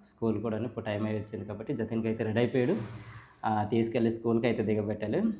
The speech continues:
ఆ, రీసెంట్‌గా జతిన్కి అయితే ప్రోగ్రెస్ కార్డ్స్ అయితే ఇచ్చారు. ఆ, అవి చూపిస్తున్నా కానీ మీకు. ఆ, జతిన్ అయితే మంచిగా తీసుకొచ్చారు, అంటే మంచి పర్సంటేజ్ అయితే వచ్చింది జతిన్కి. ఇవన్నమాట.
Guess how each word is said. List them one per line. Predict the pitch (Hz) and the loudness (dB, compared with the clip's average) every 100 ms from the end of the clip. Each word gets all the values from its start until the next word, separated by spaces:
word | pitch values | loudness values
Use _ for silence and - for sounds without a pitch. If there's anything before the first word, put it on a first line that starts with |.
| - - | -8 -2
ఆ, | 107 107 | 2 6
రీసెంట్‌గా | 127 139 139 127 127 | 6 8 6 6 6
జతిన్కి | 120 127 127 | 6 4 4
అయితే | 117 175 170 123 107 - - - - _ - | 4 4 6 6 4 0 -10 -20 -20 _ 4
ప్రోగ్రెస్ | 123 135 - | 6 6 6
కార్డ్స్ | 127 107 120 | 6 6 4
అయితే | 110 113 | 4 4
ఇచ్చారు. | 101 110 113 208 - - - | 4 2 2 0 -6 -18 -2
ఆ, | 104 101 101 101 - - | 2 4 4 0 -2 -4
అవి | 110 107 104 | 0 0 4
చూపిస్తున్నా | 127 131 131 120 117 | 2 4 2 4 4
కానీ | 113 113 | 6 4
మీకు. | 110 107 131 175 - - - - _ - | 2 0 -2 -4 -6 -20 -20 -20 _ -4
ఆ, | 107 | -2
జతిన్ | 107 101 113 131 | 0 0 4 6
అయితే | 120 139 | 6 6
మంచిగా | 120 113 120 120 107 98 - - - - | 4 4 4 6 6 2 -2 -10 -20 0
తీసుకొచ్చారు, | 143 147 156 117 120 110 | 6 8 8 6 6 6
అంటే | 113 156 127 98 - - 120 | 8 8 8 6 0 -4 2
మంచి | 120 117 135 123 113 104 - | 2 6 8 8 8 6 0
పర్సంటేజ్ | 110 131 131 123 | 2 4 6 8
అయితే | 123 123 | 8 8
వచ్చింది | 107 - 110 107 | 4 2 2 4
జతిన్కి. | 107 107 107 101 165 - - - - - _ _ - | 2 2 0 -2 -4 -8 -18 -20 -20 -20 _ _ 4
ఇవన్నమాట. | 117 113 107 101 | 8 8 6 2